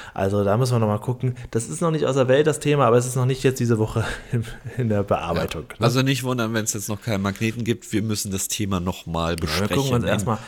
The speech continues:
Speaker 2: unserer
Speaker 1: spätestens
Speaker 2: nächsten
Speaker 1: bei
Speaker 2: Konferenz.
Speaker 1: Ja, spätestens bei der, äh, Fritz Fuchs Magnetismus-Folge, wenn's da eine gibt, ich bin sicher, dann, ähm, gucken wir mal. Der A W einundneunzig hat geschrieben, ich kann mir vorstellen, dass euch die Folge dreihundertvierundvierzig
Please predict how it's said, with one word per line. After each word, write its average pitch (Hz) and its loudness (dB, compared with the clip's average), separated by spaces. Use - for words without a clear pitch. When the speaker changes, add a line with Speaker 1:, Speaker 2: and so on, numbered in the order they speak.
Speaker 2:
unserer 131 2
Speaker 1:
spätestens 117 6
Speaker 2:
nächsten 120 2
Speaker 1:
bei - 4
Speaker 2:
Konferenz. - 2
Speaker 1:
Ja, 117 2
spätestens 123 0
bei 113 2
der, 104 4
äh, 98 0
Fritz - -6
Fuchs - -4
Magnetismus-Folge, 110 0
wenn's 101 -2
da 107 0
eine 98 0
gibt, 107 -2
ich - -12
bin 92 -4
sicher, 101 2
dann, 95 4
ähm, 82 -6
gucken 87 -8
wir 76 -6
mal. - -14
Der 147 2
A 165 2
W 160 4
einundneunzig 127 2
hat 120 -2
geschrieben, 101 -2
ich 175 -2
kann 185 0
mir 180 0
vorstellen, 117 -2
dass 117 0
euch 123 -2
die 123 -4
Folge 127 4
dreihundertvierundvierzig 123 -2